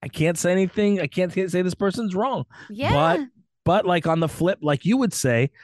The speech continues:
Speaker 1: you know, look, Joe could do what, like you just said, Joe could do whatever he wants. Uh, you might not agree with it, but, you know, if you don't agree with it, you'll have a conversation about it and so forth and take it from there. I mean, is she, is this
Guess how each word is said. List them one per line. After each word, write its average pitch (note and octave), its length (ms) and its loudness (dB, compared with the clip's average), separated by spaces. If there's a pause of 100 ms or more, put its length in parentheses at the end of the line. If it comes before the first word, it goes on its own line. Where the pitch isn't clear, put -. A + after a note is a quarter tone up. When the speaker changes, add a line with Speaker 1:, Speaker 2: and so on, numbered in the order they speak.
(240)
Speaker 1:
you C3+ 120 2
know, C#3+ 340 2 (120)
look, G3 320 0
Joe C3+ 240 0
could D3 120 -4
do E3 140 0
what, B2 160 -2
like G#2+ 200 -8
you B2 80 -4
just D3+ 220 0
said, A3 200 -2
Joe C3 180 2
could F3 140 -4
do E3+ 120 0
whatever C#3+ 340 2
he A3 60 2
wants. C3+ 500 0 (380)
Uh, B2 100 2
you B2+ 180 2
might C#3+ 180 0
not C3+ 180 0
agree C3+ 300 0
with A3 200 0
it, G3+ 200 0
but, D3+ 260 0
you C3+ 80 0
know, D#3 300 2 (100)
if B2+ 180 -4
you B2 100 0
don't C3+ 200 2
agree D3 200 2
with E3 120 2
it, F3+ 60 -4
you'll D3 120 2
have C3 120 2
a B2+ 60 -6
conversation C3+ 640 -4
about E3 260 -2
it F#3 120 -2
and D3+ 100 -8
so D#3 180 0
forth E3+ 340 -2
and C#3+ 140 2 (340)
take E3 200 -2
it F#3 80 -4
from F#3+ 180 0
there. G#3+ 260 2 (280)
I C#3+ 80 0
mean, D#3 280 2
is D#3 140 0
she, F3+ 300 0
is D3+ 160 0
this D#3+ 200 -2